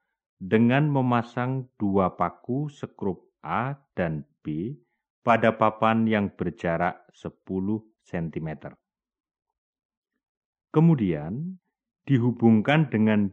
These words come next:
dua baterai yang disusun berurutan serta sebuah bohlam lampu kecil.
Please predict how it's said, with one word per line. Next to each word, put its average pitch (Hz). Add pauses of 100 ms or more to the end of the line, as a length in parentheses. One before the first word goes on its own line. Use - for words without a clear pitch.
(100)
dua 143
baterai 87 (480)
yang 131
disusun 131
berurutan 123 (480)
serta 151
sebuah -
bohlam 98
lampu 90
kecil. 71